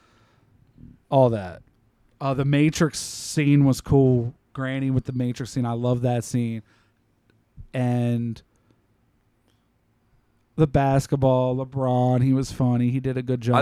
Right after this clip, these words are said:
Speaker 2: thought
Speaker 1: But
Speaker 2: he
Speaker 1: Le-
Speaker 2: was a much better actor than Michael
Speaker 1: He,
Speaker 2: Jordan
Speaker 1: he wa-,
Speaker 2: also.
Speaker 1: he, they were both kinda bad.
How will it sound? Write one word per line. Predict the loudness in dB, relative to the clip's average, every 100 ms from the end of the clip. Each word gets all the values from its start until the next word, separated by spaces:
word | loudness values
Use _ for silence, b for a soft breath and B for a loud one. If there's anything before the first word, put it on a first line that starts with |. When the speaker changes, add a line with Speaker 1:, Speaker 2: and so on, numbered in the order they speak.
| 4
Speaker 2:
thought | 4 4
Speaker 1:
But |
Speaker 2:
he | 4
Speaker 1:
Le- | 2
Speaker 2:
was | 2
a | 0
much | -2 -4 -4 -2
better | 0 2 0 0
actor | -2 -2 -4 -8 -8 -8
than | -10
Michael | -6 -6 -6
Speaker 1:
He, | -6
Speaker 2:
Jordan | -8 -6 0
Speaker 1:
he | 2
wa-, | 2
Speaker 2:
also. | 0 -2 -4
Speaker 1:
he, | -4 -4 -6 _ _ _ _ _ -4
they | -2
were | 0 4
both | 8 8 6
kinda | 4 2 0
bad. | -6 -14 -14 -18 -20